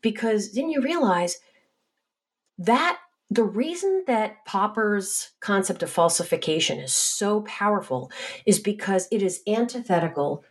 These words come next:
to how we live our lives. And it kind of goes against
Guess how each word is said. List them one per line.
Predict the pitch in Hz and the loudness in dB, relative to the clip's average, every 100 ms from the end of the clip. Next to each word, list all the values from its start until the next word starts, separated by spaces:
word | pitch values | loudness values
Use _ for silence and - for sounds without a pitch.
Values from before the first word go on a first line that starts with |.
| - | -6
to | 180 | -4
how | - 170 | 0 0
we | 202 | 2
live | 196 170 | 0 0
our | 175 | 0
lives. | 156 135 135 139 - - - - - | -2 -2 -6 -4 -6 -6 -14 -14 -4
And | 175 175 | 2 2
it | - - | 2 -6
kind | - 240 247 | -2 0 0
of | - | 0
goes | 196 180 | 0 0
against | 165 156 151 151 - | 0 -2 0 -2 -2